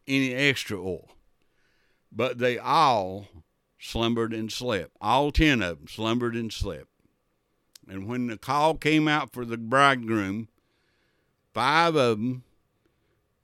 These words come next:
they woke up, they trimmed their lamps, they, they, uh, they made them bright and everything. They had plenty of oil to wait till when the Lord, when the bridegroom came. But the other five,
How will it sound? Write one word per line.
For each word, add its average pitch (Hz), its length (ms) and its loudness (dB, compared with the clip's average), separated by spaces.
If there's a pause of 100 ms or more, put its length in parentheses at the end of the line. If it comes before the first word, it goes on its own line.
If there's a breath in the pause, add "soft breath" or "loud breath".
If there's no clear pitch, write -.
(220)
they 120 180 0
woke 151 340 6
up, 147 320 0
they 113 160 -6
trimmed 151 440 4
their 147 120 0
lamps, 143 580 -2
they, 101 260 -10 (240 soft breath)
they, 104 220 -2
uh, 104 460 -12
they 107 300 -6 (800)
made 139 260 0
them 143 220 -2
bright 156 420 4
and 131 140 -4
everything. 151 560 -4
They 117 80 -4
had 95 320 -8
plenty 156 400 2
of 135 160 -4
oil 151 460 2 (480 soft breath)
to 110 80 2
wait 131 340 2
till 117 140 -4
when 131 300 -2
the 120 120 -4
Lord, 139 460 -2
when 127 200 -4
the 113 220 -6
bridegroom 143 760 -2
came. 151 460 0 (340 soft breath)
But 113 200 0
the 113 180 -2
other 156 320 8
five, 139 580 6